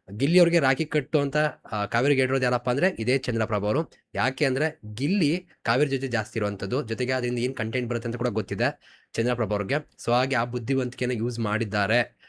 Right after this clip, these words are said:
ಅದನ್ನ ಬ್ರೇಕ್ ಮಾಡಿ ಗಿಲ್ಲಿನ ಒಂಟಿ ಮಾಡಿ ಅವ್ನಿಗೆ ಜಾಸ್ತಿ ಸ್ಕ್ರೀನ್ ಸ್ಪೇಸ್ ಸಿಗ್ಬಾರ್ದು ಅನ್ನೋ ರೀತಿ ಮಾಡಿದ್ದಾರೆ ಅಂತ ಅನ್ಸುತ್ತೆ.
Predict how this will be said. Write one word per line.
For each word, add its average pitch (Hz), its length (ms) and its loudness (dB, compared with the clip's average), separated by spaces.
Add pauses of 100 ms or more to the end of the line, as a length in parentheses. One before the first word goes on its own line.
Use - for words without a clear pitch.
ಅದನ್ನ 113 260 -2
ಬ್ರೇಕ್ 120 340 -2
ಮಾಡಿ 127 260 0
ಗಿಲ್ಲಿನ 113 260 -2
ಒಂಟಿ 113 340 0
ಮಾಡಿ 123 420 0 (320)
ಅವ್ನಿಗೆ 113 300 0
ಜಾಸ್ತಿ 113 320 -2
ಸ್ಕ್ರೀನ್ 120 240 -4
ಸ್ಪೇಸ್ 117 200 -6
ಸಿಗ್ಬಾರ್ದು 113 320 -2
ಅನ್ನೋ 113 100 0
ರೀತಿ 117 220 0
ಮಾಡಿದ್ದಾರೆ 104 520 -2
ಅಂತ 113 140 -2
ಅನ್ಸುತ್ತೆ. 117 640 -4